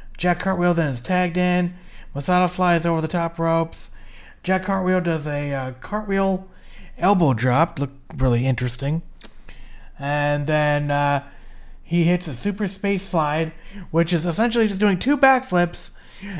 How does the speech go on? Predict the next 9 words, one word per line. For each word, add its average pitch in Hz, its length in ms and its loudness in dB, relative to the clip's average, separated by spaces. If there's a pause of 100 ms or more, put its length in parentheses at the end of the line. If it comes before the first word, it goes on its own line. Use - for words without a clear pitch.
And 180 180 8
then 185 420 8 (220)
he 180 180 6
is 160 100 6
then 170 200 2
backflipped 202 760 2
by 170 160 2
his 147 160 0
partner. 156 680 2